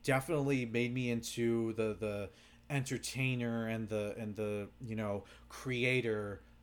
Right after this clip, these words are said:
that I am now and that I want to be in the future. It's just, you know, and, and, and, and, and this book, and it could be like, "Well, everyone says it's a great book." No, no, no, no. You don't, you don't understand.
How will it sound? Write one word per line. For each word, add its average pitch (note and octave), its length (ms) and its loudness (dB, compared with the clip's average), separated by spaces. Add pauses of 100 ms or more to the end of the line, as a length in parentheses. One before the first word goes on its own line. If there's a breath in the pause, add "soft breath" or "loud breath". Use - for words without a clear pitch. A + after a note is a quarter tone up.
(180)
that A2 380 0 (420)
I B2+ 160 2
am C3+ 320 4
now C#3+ 380 6
and C3+ 140 0
that B2 140 4
I A#2+ 140 4
want A#2 260 2
to A#2 80 -4
be G#2+ 200 -2
in G2+ 100 -4
the F#2+ 80 -8
future. E2+ 640 -10
It's A2 260 -6
just, - 420 -4 (520 loud breath)
you C#3 120 4
know, B2+ 220 4
and, C#3+ 180 4
and, D#3 200 4
and, D#3 240 2 (300 loud breath)
and, E3 180 6
and E3+ 180 2
this G#3+ 140 4
book, A#3 240 8
and G3 100 2
it E3+ 60 -2
could F3 120 2
be F3 80 0
like, C3 180 4
"Well, B2 200 4
everyone A#2+ 380 0
says G2 200 -4
it's F#2+ 140 -10
a G#2 60 -6
great G#2+ 280 -4
book." G#2+ 220 -6
No, C3+ 140 2
no, C#3+ 120 2
no, B2 140 0
no. G#2+ 140 -2
You G2+ 160 -2
don't, C3+ 180 0 (420)
you B2+ 200 -6
don't B2+ 160 0
understand. G2 680 -4